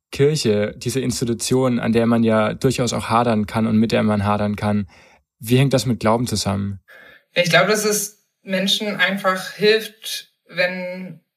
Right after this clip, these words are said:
Speaker 2: äh, da Vorgaben, also so im Glauben helfen kann. Also ich glaube, dass halt viele Menschen schon,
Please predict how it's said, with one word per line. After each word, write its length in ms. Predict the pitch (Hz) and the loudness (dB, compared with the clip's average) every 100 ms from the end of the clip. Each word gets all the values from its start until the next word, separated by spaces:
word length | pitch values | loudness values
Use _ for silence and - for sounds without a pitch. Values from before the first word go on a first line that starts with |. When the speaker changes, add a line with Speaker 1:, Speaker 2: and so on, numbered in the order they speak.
| _ - | _ -2
Speaker 2:
äh, 180 | 190 180 | 0 2
da 120 | 185 | 0
Vorgaben, 1000 | - - 208 - 185 170 170 160 160 - | -2 2 4 4 2 2 0 -4 -6 -10
also 220 | - 180 175 170 151 | -4 0 0 -2 -4
so 80 | 175 | -6
im 140 | 175 | -4
Glauben 260 | 170 175 190 | 0 2 0
helfen 360 | - 226 - 165 | 0 0 -2 -10
kann. 360 | - 156 160 - | -8 -6 -6 -6
Also 160 | 160 | -4
ich 80 | 165 | 2
glaube, 200 | 190 196 | 4 4
dass 120 | 202 | 2
halt 140 | 190 175 | 0 -2
viele 220 | 240 262 | -2 2
Menschen 500 | 220 226 - 208 214 | 2 2 0 -2 -10
schon, 500 | - 220 240 240 | -6 -4 -4 -6